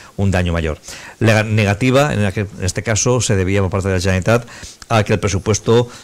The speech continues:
eh, estaba limitado en, y carecía de presupuesto de la Generalitat. Pero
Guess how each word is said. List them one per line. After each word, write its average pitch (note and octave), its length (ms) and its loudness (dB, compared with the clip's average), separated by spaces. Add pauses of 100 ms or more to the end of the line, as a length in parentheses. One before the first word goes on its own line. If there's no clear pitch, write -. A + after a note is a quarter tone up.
(120)
eh, G2+ 180 0
estaba G2 280 0
limitado G2 360 2
en, G2+ 140 0
y G#2 140 -4
carecía G#2 380 0
de G2 40 2
presupuesto F#2 380 -2
de F2+ 80 0
la - 40 -14
Generalitat. E2 440 -4
Pero F#3 280 2